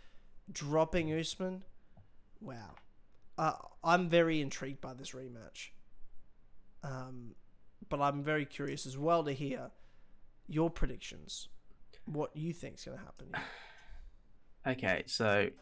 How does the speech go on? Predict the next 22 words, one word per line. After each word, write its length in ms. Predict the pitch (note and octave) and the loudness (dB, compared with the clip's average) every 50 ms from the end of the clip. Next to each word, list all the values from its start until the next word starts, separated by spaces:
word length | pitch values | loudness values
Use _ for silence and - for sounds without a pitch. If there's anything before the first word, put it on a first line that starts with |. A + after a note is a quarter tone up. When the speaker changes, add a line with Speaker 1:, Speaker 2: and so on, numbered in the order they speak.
| - - - - - - - - - - - - - - - - - - - - - | -20 -20 -20 -20 -20 -20 -20 -20 -20 -20 -20 -20 -20 -20 -20 -20 -20 -20 -6 4 6
Speaker 2:
I'm, 560 | B2+ B2+ B2+ B2+ B2+ B2+ B2 A#2+ A#2 A2+ - - - - - - - - - - - - - - - - - - - - - - | 8 10 12 12 12 12 10 10 8 6 2 -8 -16 -20 -20 -20 -20 -20 -20 -20 -20 -20 -20 -20 -20 -20 -18 -16 -16 -8 0 2
I 80 | B2+ | 4
think 180 | - E3 D#3+ C#3+ | 6 8 10 10
I've 120 | B2+ A2+ | 10 10
established 520 | A2 A2 - A#2 A#2 A2 A2+ A2 A2 - - | 8 8 10 10 10 10 10 6 6 4 2
at 60 | - | 2
this 180 | - A2 - | 2 0 0
point 320 | - - A2+ G2+ F2+ E2+ G#2 | 2 4 6 6 6 6 6
that 100 | - - | 8 8
I, 400 | - G#2+ G#2+ G#2 G2+ G#2 G#2 G#2+ - - - | 10 10 8 8 6 6 4 0 -2 0 4
I 80 | F#2 | 6
look 240 | G#2+ A2 A2+ A2+ - | 6 6 6 6 6
at 80 | A#2+ D#2+ | 4 6
M 80 | A2 A2+ | 6 6
M 100 | G#2+ G#2 | 8 8
A 120 | G#2 G#2 | 8 6
through 200 | G#2 - - G#2+ | 6 4 0 0
the 80 | B2 A#2+ | 4 4
most 220 | A#2 G#2+ A2 A2 | 6 4 4 2
depressing 460 | - - - - A2 A2 - B2 A#2 | 0 0 4 6 6 6 6 2 4
lens 260 | A#2 A#2 A2+ A#2 A#2 | 6 6 6 4 4
possible 500 | - - B2 A#2+ - C3 B2+ C3+ C#3 C3+ | 4 4 4 4 4 2 4 4 4 2